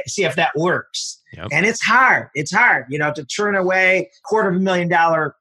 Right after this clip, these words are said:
Speaker 1: contract or whatever it may be. Um, it's all relative, but you'll, you, that'll be a one-time quarter of a million dollar contract. They won't renew,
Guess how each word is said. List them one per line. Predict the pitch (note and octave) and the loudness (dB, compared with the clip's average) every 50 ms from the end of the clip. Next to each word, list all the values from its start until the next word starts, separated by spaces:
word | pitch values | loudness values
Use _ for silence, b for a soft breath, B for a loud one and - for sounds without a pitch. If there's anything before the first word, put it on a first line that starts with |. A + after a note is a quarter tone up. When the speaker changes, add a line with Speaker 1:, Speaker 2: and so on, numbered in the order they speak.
| _ - - | _ -8 -2
Speaker 1:
contract | G3 F3 F3 F3+ E3+ - - D3+ C#3 C3+ - - | 0 2 2 0 0 -4 -2 -2 -2 -2 -2 -4
or | E3+ | -4
whatever | E3 F#3+ A3 B3 A#3 G#3 A3 G3+ | -2 -2 0 -2 0 0 0 0
it | F#3+ - F#3+ | 0 0 0
may | F#3+ F3+ F3+ F3+ D#3+ | 0 0 0 0 -2
be. | G3 D#4+ F#4 E4 A#3+ G3 E3+ D#3+ E3 _ b b b b b - | -2 -2 0 0 2 0 0 0 -4 _ b b b b b -4
Um, | F3+ F3+ | -2 -2
it's | F3 A#3+ | -2 0
all | B3 A#3 G3+ F#3 | 0 0 2 2
relative, | F3 G#3+ C#4 E4 D#4+ A#3 F3 - - - D#3 C3+ B2+ A#2 A#2 _ _ _ _ _ _ | 2 2 2 2 2 0 -2 -4 -4 -4 -2 -2 -2 -4 -6 _ _ _ _ _ _
but | B2+ C#3 F#3 F#3+ F3 - - - - _ _ _ _ _ _ | -2 0 2 4 4 2 0 -6 -16 _ _ _ _ _ _
you'll, | - E3 E3+ F3 F3 E3+ | -4 0 0 0 2 0
you, | E3+ F3 F3+ D#3+ | 0 0 0 2
that'll | E3+ F3+ E3+ F3+ F3+ D#3+ | 2 2 4 2 2 2
be | E3 E3 | 2 0
a | D3+ D3 | 0 0
one-time | D3+ E3+ G3+ A3+ A#3 - G#3+ F3 D#3+ C#3+ - | 2 2 2 0 0 0 0 0 0 -2 -2
quarter | - F3 D#3 D#3 | -2 -2 0 0
of | D3 | -2
a | D3 | -2
million | D3 D3 C#3+ C#3 C#3 | -2 0 0 0 0
dollar | D3 C#3 C#3 C3+ B2+ - | 0 0 0 0 -2 -2
contract. | - D3 C3+ C3+ A#2+ - C#3+ C3+ C3+ C3+ _ _ _ - | -2 -2 -2 -2 -2 -2 -2 -2 -2 -4 _ _ _ -4
They | C3+ C3+ | -2 -2
won't | C3 C#3 F3+ G#3 A#3 - F#3+ | 0 0 0 0 0 0 0
renew, | F#3 F#3 E3+ D#3 D3+ C#3+ C#3 C#3 C#3 C3+ | 0 0 2 2 2 2 2 2 0 -2